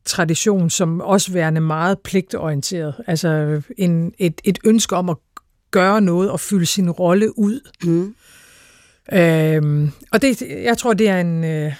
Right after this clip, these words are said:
Speaker 1: altså det er jo en, en del af den danske folkekultur, jeg selv er meget rundet af. Jeg er jo socialdemokrat. Der siger man, at det stod på nogle af de første rødfaner, "Gør din pligt og kræv din ret", men i den rækkefølge aldrig det modsatte. Du, du må ikke stille dig op og kræve noget, før du gør noget.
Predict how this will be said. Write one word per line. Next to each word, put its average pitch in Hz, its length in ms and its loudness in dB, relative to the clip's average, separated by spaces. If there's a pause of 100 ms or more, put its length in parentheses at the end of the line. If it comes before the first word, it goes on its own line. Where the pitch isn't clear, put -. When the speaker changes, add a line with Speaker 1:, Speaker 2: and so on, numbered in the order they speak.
(160)
Speaker 1:
altså 180 120 -4
det - 40 -2
er 220 40 6
jo 202 80 4
en, 190 160 2 (180)
en 202 180 2
del 220 280 0
af 170 80 -6
den 170 160 -4
danske 185 320 -2
folkekultur, 190 680 -4
jeg 160 160 0
selv 226 240 0
er 190 60 -2
meget 175 320 0
rundet 196 300 0
af. 170 200 -2 (1000)
Jeg 214 60 4
er 196 40 6
jo 180 80 4
socialdemokrat. 185 800 -2 (580)
Der 196 100 2
siger 214 280 2
man, 175 300 0 (120)
at 175 140 -8
det 175 100 0
stod 220 240 2
på 180 160 -4
nogle 185 180 0
af 160 60 -2
de 156 80 -4
første 180 300 -4
rødfaner, 180 380 -2
"Gør 185 240 0
din 180 180 -2
pligt - 320 -4
og 175 140 -8
kræv 190 240 0
din 160 200 -2
ret", 180 180 -2
men 185 160 0
i 175 60 2
den 190 280 -4
rækkefølge 175 480 -2
aldrig 202 220 2
det 180 80 2
modsatte. 170 500 -2 (100)
Du, 233 60 -14 (180)
du 208 60 2
må 202 60 4
ikke 220 120 2
stille 185 180 0
dig 190 80 2
op 190 100 0
og 190 60 -6
kræve 202 300 0
noget, 190 140 0
før 196 120 -2
du 165 120 -2
gør 185 240 -4
noget. 175 320 -2